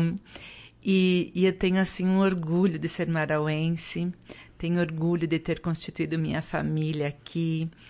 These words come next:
de ter feito toda a minha carreira enquanto professora e agora também como escritora nessa cidade.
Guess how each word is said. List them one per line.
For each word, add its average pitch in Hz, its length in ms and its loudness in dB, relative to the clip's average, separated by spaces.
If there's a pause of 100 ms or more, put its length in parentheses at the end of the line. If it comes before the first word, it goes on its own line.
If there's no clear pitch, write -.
(300)
de 175 140 0
ter 170 520 0
feito 175 240 -4
toda 185 260 0
a 208 40 4
minha 185 260 2
carreira 165 580 0
enquanto 165 340 -2
professora 165 1200 0
e 156 100 0
agora 151 320 -2
também 156 260 -4
como 156 260 -2
escritora 156 840 -4
nessa 151 300 -6
cidade. 127 800 -4